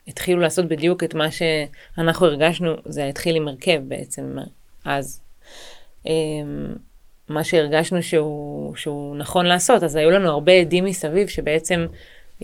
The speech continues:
עוד אנשים עושים את זה, וזה באמת קורה, והיו לנו קצת רפרנסים. אמ, ריף כהן, גם אחלה רפרנס. אמ,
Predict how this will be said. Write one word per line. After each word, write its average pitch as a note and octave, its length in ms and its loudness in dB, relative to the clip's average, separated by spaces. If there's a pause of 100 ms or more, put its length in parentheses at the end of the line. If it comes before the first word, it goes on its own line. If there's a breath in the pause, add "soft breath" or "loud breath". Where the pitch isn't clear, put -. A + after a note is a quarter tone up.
(180)
עוד F3+ 220 6
אנשים F3+ 360 4
עושים F3 280 0
את F3 80 0
זה, D#3+ 120 0
וזה C#3 200 -6
באמת D3 420 -4
קורה, F3 380 4
והיו E3 200 4
לנו D#3+ 220 0
קצת - 280 -8
רפרנסים. G#3 840 -2 (760 loud breath)
אמ, D3 520 -6
ריף C#3 240 -8
כהן, D#3 420 -2
גם D3+ 300 -2 (240)
אחלה D3+ 220 -8
רפרנס. D3 760 -10 (800 soft breath)
אמ, C#3+ 1000 -6